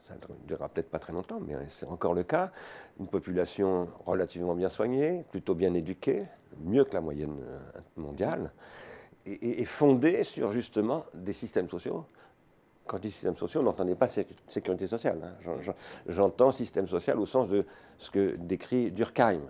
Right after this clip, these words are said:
c'est-à-dire, euh, ce qui fait la solidarité sociale, ce qui fait que la société véritablement est non pas anomique, c'est-à-dire le Far West, privé de loi, mais véritablement un ordre qui fonctionne et qui est efficient et dans lequel les gens,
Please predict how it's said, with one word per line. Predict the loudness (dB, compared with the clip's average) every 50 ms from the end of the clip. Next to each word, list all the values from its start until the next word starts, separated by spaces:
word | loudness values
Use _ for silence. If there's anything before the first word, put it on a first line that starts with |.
| -14 -16
c'est-à-dire, | -18 -16 -12 -6 -4 -2 -2 -2 -2
euh, | -6 -8 -10 -12 -16 -20 -20 -20 -20 -20 -20 _ _ _ -20 -20 -20 -20
ce | -18 -20 -16
qui | -12 -10 -10
fait | -10 0 6 8 8 8 6 4 -2 -18 -20 -14 -12
la | -10 -10
solidarité | -8 -4 0 2 2 4 4 2 2 0 -2 -6
sociale, | -6 -8 -8 -6 -2 2 2 2 2 0
ce | -2 -8
qui | -14 -16
fait | -6 -2 0 0 0 0
que | -2 -4 -4 -4 -4 -6
la | -10 -8
société | -6 -6 -6 -6 -6 -10 -6 -4 -4 -4
véritablement | -4 -4 -4 -6 -6 -6 -8 -8 -8 -4 0 0 0 0
est | 0 -2 -4 -6 -10 -20 -20 -8 -2
non | 0 0 2
pas | 4 2 2 2 4 6
anomique, | 6 8 10 10 10 10 10 8 6 4
c'est-à-dire | 0 -8 -6 -4 -2 0 2 2 2 2
le | 2
Far | 0 0 0 2 4
West, | 4 2 2 0 -6 -16 -20 -20 -20 -20 -20 -20 -20 -14 -8
privé | -6 -4 -4 -4 -4
de | -2 0
loi, | 2 4 4 4 2 0 -4 -12 -20 -20 -16 -8 -6
mais | -4 -2
véritablement | 0 -2 -2 -2 -4 -6 -6 -6 -2 0 0 0 0 -2 -4 -8
un | -8 -2 0
ordre | 2 2 2 0 -6
qui | -14 -12
fonctionne | -10 -10 -8 -4 0 0 0 0 -2
et | -6
qui | -6 -6 -6 -8 -8 -8 -12 -14
est | -12 -8 -8
efficient | -8 -8 -8 -12 -6 -2 -2 -2 -2 -4 -8 -10
et | -8 -8 -8 -8 -6
dans | -6 -6
lequel | -6 -2 2 2 2 2
les | 2 -2 -2
gens, | 0 0 0 -2